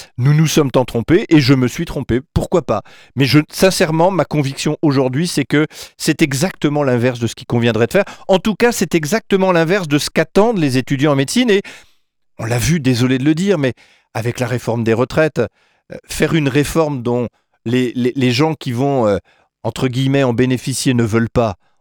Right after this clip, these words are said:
on voit bien combien ça passe pas. Alors, faire une réforme dont les étudiants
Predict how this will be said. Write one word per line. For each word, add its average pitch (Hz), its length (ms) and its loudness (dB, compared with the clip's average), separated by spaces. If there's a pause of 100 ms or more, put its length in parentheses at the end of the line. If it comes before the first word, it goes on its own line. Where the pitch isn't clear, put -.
(100)
on 107 80 -6
voit 104 180 0
bien 110 200 0
combien 104 280 -6
ça 113 160 -4
passe - 220 -2
pas. 151 240 2 (260)
Alors, 143 220 0
faire 156 260 0
une 151 140 2
réforme 151 400 0
dont 123 120 0
les 127 220 2
étudiants 151 480 -2